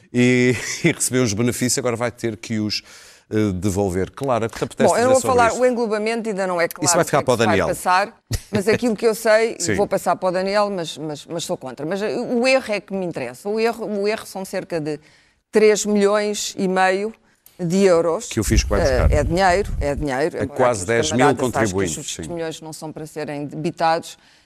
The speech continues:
Speaker 2: O que é curioso é que o fisco enganou-se e agora anda a notificar as pessoas para elas pagarem o erro do fisco. Eh, nós já conhecemos a prepotência desta instituição, eh, e aquilo que ela faz, as penhoras e a, a, a, a perseguição,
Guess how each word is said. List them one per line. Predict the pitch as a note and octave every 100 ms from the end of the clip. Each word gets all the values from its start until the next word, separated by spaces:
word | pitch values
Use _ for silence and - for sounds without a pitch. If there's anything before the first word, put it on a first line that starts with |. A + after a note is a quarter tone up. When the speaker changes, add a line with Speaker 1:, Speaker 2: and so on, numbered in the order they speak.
| -
Speaker 2:
O | D4
que | F4
é |
curioso | - C#4 C4+ B3 B3
é | A#3
que | A#3+
o |
fisco | A3+ G#3 E3+ A#3
enganou-se | G#3+ F#3 D3 A#2+ - C#3+ - _ _ _
e | A3+ B3+
agora | G#3+ F3 C#3 D#3
anda | F#3+ F#3+
a |
notificar | G3+ G3 G3+ G#3 F#3+ C#3+
as | D#3
pessoas | - - F#3+ G3+ G3
para | G#3+
elas | G#3+ A3 -
pagarem | - F#3+ F#3+ F#3+ G#3+ A3 G#3+
o | A3+ B3+
erro | B3+ A3+
do | A3
fisco. | A#3+ C4 A3 - G#3 G3 _ _ _ _
Eh, | - A#2+ C3+ -
nós | A3+ D#4
já | F3+
conhecemos | - C#3+ F3 F3+ F#3
a |
prepotência | - F3 F3 - F3+ F#3+ - F3+
desta | E3+ D3+ D#3+
instituição, | - F3 D#3+ D3 C3+ - - _ _ _ -
eh, | E3 D3 C3+ -
e | D3
aquilo | C#3+ E3 C#3+
que |
ela | D3 C#3+
faz, | - C#3+ D3
as | A#2
penhoras | - - D3 E3 D#3+ C#3+ C3 -
e | G2+ F#2+
a, | A#2+ - D3+ E3+ - E3+
a, | C#3+
a, | C#3+
a |
perseguição, | - - F#3+ G#3 - F3+ F3+